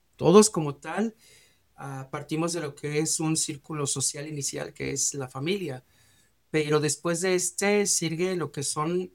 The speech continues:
las extensiones, los amigos del trabajo, los amigos de lo que son la convivencia. Ah, esta es una de las áreas que también se ve afectada, ah, principalmente porque muchos de los amigos tienden a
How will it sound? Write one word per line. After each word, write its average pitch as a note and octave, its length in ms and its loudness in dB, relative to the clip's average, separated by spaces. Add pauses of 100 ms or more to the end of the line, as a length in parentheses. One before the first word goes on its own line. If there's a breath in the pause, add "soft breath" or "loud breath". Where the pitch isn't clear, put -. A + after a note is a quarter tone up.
(100)
las C#3 220 -2
extensiones, D3 1000 -6 (400 soft breath)
los A3 140 4
amigos F#3 280 6
del C#3+ 120 -2
trabajo, C#3+ 640 -2
los C3+ 240 -2
amigos C#3+ 640 -2 (380 soft breath)
de D3 140 -6
lo C3+ 140 -2
que C3+ 120 -4
son D3+ 500 -2 (220)
la C3+ 180 -4
convivencia. C3+ 840 -2 (840 soft breath)
Ah, C#3+ 320 -10
esta D#3 240 2
es F3+ 140 2
una F#3+ 220 4
de F3 100 2
las D3 200 0
áreas F3 320 0
que C#3+ 500 -8
también D3 380 0
se F#3+ 180 0
ve E3+ 140 0
afectada, E3+ 720 -8 (640 loud breath)
ah, C3+ 340 -8
principalmente E3+ 640 0
porque D3+ 600 -8
muchos F3 400 -2
de G3 80 4
los F3 180 0
amigos F#3 460 2
tienden F3 400 -4
a F#3+ 360 -2